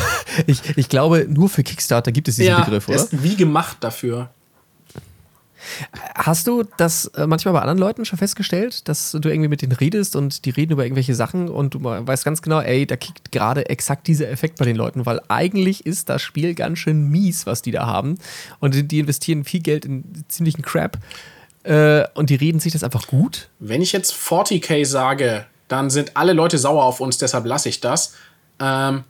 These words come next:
Speaker 2: <laughs> nein. <laughs> Ähm, schwierig. Ich kenn es so ein bisschen von mir, dass ich regelmäßig Leute versuche überzeugen, es wär doch total cool, mal wieder bei Alchemy zu bestellen.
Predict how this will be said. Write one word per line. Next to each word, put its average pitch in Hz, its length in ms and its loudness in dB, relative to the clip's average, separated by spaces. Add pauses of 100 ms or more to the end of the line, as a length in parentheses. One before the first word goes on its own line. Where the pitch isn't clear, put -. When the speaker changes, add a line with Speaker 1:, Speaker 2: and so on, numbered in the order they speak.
(240)
Speaker 2:
<laughs> - 1300 -2 (1200)
nein. 147 600 4
<laughs> - 40 -8 (1040)
Ähm, 143 680 4 (1600)
schwierig. 160 760 4
Ich - 180 -2
kenn 214 160 2
es 254 140 2
so 190 80 6
ein 170 80 4
bisschen 185 320 2
von 147 320 2
mir, 208 540 2
dass 160 200 0
ich 165 140 0
regelmäßig 156 600 2
Leute 151 280 2
versuche 147 300 2
überzeugen, 143 420 2
es 131 100 -2
wär 143 100 2
doch 160 120 -2
total 165 400 2
cool, 208 160 6
mal 170 140 2
wieder 160 140 2
bei 151 140 2
Alchemy 147 460 2
zu 131 120 -4
bestellen. 127 540 -2